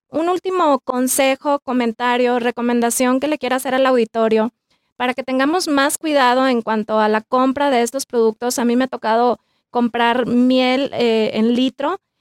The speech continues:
y creo que la miel incluso tiene, este, a través del tiempo se va cristalizando, ¿no? Y la, y, y, y los productos que comenta que son, este, como, eh, más, eh, artificiales o que son adulterados, eh, tienen ciertas características.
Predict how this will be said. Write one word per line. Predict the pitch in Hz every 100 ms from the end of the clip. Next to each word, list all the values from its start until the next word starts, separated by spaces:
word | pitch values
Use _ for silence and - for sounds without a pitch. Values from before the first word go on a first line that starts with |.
| _ -
y | 254 254 -
creo | 311 339 381
que | - 269
la | 233 233
miel | 247 254
incluso | 285 262 262
tiene, | 269 269 262 269 254 175
este, | 208 - 220 214 208
a | 214
través | 226 240 240
del | 269
tiempo | 262 247 262
se | 240
va | 220
cristalizando, | 254 254 254 233 294 302 240 202
¿no? | 208 254
Y | 262
la, | 214 208
y, | 226
y, | 220 220 220 226 220 214
y | 220
los | 226 226
productos | 240 247 277 -
que | 262
comenta | 233 220 226 247
que | 226
son, | 214 220
este, | 240 - 220
como, | 220 214 196 - _ _ -
eh, | 214 214
más, | 220 233 226 -
eh, | - 226 220 202 202 _ _ _ -
artificiales | 220 220 226 247 247 254 247 269
o | 247
que | - 208 202
son | 226 226 240 240 220 - _ _
adulterados, | - 247 262 262 254 254 254 311 -
eh, | 226 220
tienen | 226 233
ciertas | 247 233 240
características. | - 247 240 269 302 - 226